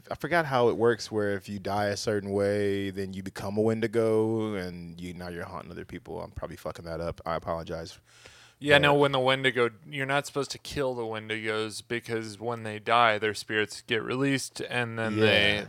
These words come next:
Speaker 2: they haunt, they, they go into you and infect
Speaker 1: S-,
Speaker 2: you.
Speaker 1: yeah, something like that, yeah.
Speaker 2: So that's why I was always confused, though, because, uh, like, whenever I would kill a Wendigo, their s-, you would see their spirit fly out toward the camera, and I was like, "Okay, so I got this guy infected. I'm gonna see him turn into a Wendigo," but that never happened.
Speaker 1: Okay.
Speaker 2: I was always like,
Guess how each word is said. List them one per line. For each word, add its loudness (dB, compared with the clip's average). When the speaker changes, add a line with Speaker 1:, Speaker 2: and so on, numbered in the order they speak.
Speaker 2:
they 0
haunt, -2
they, 4
they 2
go 2
into -10
you -4
and -6
infect 0
Speaker 1:
S-, 0
Speaker 2:
you. 4
Speaker 1:
yeah, 0
something -2
like -8
that, -2
yeah. 0
Speaker 2:
So 2
that's 6
why 12
I 10
was 6
always 6
confused, -6
though, 4
because, 0
uh, -10
like, 6
whenever 2
I 4
would -2
kill -4
a -2
Wendigo, -2
their 0
s-, -6
you -2
would -2
see -6
their -2
spirit -2
fly 4
out 2
toward -2
the -4
camera, -2
and 0
I 2
was -2
like, -4
"Okay, -6
so -2
I 2
got -2
this -8
guy 0
infected. 2
I'm -2
gonna -4
see -8
him -10
turn -8
into -8
a -4
Wendigo," -8
but -6
that -2
never -4
happened. -2
Speaker 1:
Okay. -2
Speaker 2:
I 2
was 0
always 2
like, 2